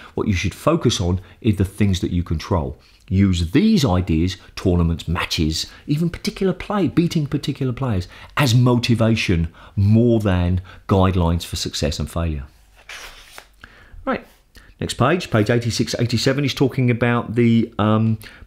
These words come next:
British Amateur Championships in nineteen sixty-eight, and he won it without dropping a set, which is pretty amazing. All right, more interestingly, on page eighty-seven, at the bottom, "Even though I had had my most successful year,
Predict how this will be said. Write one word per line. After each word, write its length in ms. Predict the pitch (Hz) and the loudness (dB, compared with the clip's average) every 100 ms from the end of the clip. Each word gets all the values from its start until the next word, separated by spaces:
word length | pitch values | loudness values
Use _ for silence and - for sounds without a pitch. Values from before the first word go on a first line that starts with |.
| - | -2
British 300 | 123 120 127 | 2 2 2
Amateur 280 | 120 117 117 | 0 0 0
Championships 640 | - 113 120 117 151 - | 0 0 0 2 0 0
in 160 | - 110 | 0 2
nineteen 320 | 113 110 110 | 2 2 0
sixty-eight, 600 | - 110 - 120 127 151 - - | 0 -2 2 2 2 -2 -8 -6
and 120 | 123 127 | -2 0
he 140 | 139 | 0
won 240 | 135 160 | 2 2
it 180 | 175 - - - | 0 -4 -20 -6
without 520 | 139 151 151 127 - - | 0 2 4 2 0 0
dropping 420 | 123 120 131 127 | -2 0 2 2
a 60 | |
set, 480 | 120 - 147 113 - | 0 0 0 -2 -2
which 280 | 110 95 - | -4 -4 -2
is 220 | 92 - - - - _ | -2 -4 -14 -20 -20 _
pretty 200 | - 107 | -2 0
amazing. 480 | 95 107 98 82 85 - - - | 0 2 0 0 -4 -12 -20 -8
All 100 | 98 | -2
right, 180 | 123 - - _ _ | 0 -2 -10 _ _
more 260 | 104 165 220 | 2 4 4
interestingly, 440 | 175 160 127 113 | 2 0 2 2
on 120 | 107 104 | 2 2
page 240 | 110 110 | 2 4
eighty-seven, 600 | 107 104 92 107 85 71 - _ _ _ - | 2 0 0 2 2 -2 -8 _ _ _ -6
at 120 | 87 | -2
the 60 | 107 | 2
bottom, 380 | 123 113 73 - - - _ - | 2 2 -2 -4 -16 -20 _ 0
"Even 380 | 175 269 359 247 | 2 4 4 4
though 500 | 156 107 117 151 - - - | 2 2 2 0 -8 -20 -4
I 120 | 123 | 0
had 200 | 123 131 | 2 2
had 400 | 101 139 143 147 - - | 2 2 2 -2 -10 -8
my 180 | 107 107 | 0 2
most 320 | 113 110 - | 4 2 0
successful 520 | 104 - 151 - 185 170 | -6 -2 -2 2 2 4
year, 380 | 117 87 113 | 4 4 2